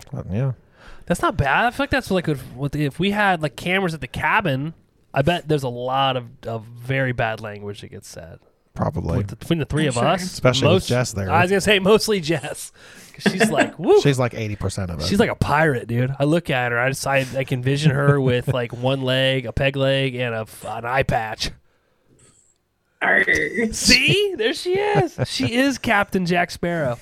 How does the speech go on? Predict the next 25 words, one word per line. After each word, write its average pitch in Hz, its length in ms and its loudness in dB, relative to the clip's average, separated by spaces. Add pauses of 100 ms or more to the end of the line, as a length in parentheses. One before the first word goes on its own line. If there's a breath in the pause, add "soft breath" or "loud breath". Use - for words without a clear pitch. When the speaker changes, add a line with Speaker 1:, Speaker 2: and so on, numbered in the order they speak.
(640 loud breath)
Speaker 1:
The 135 100 6
red 147 360 4
nineteen 156 400 0
ninety-five 127 640 2
Dodge 113 360 2
fifteen 139 400 0
hundred 123 400 0
Ram 113 300 0
van 104 580 0 (100)
that's - 200 -2
featured 139 380 -2
in 147 80 0
the 151 80 0
film 98 320 0
is 101 100 0
the 98 100 -4
same 131 320 0
van 110 240 0
that 104 120 -2
was 101 160 -2
used 110 200 0
during 98 260 0
the 90 140 0
Foo, - 180 -6 (460)
during, 123 560 0